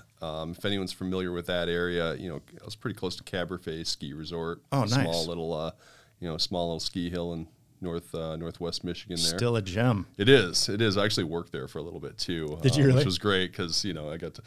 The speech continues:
Speaker 1: ski for free. So for working, you know, a handful of days at the hotel. But, uh, um, yeah, so, uh, yeah, great place to,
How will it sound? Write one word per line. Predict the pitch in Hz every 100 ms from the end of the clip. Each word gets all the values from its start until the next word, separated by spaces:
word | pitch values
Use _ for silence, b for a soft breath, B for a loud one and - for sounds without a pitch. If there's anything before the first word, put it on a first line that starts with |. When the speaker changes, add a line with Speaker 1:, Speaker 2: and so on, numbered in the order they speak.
| B B
Speaker 1:
ski | - 107 92
for | 85
free. | - 92 87 87
So | - 80 78 80
for | - 71 -
working, | 92 90 82 82 80 -
you | - 80
know, | 71 -
a |
handful | 76 - 78
of | 73
days | 78 78
at | 73
the | 82
hotel. | 80 67 - 78 71 73 _
But, | 78 76
uh, | 73 69 B B B B _
um, | - 71 67 67 71 -
yeah, | 110 120 98
so, | - 120 104 98
uh, | 90 87 80 -
yeah, | 87
great | 73 120 131
place | 131 123
to, | 120 95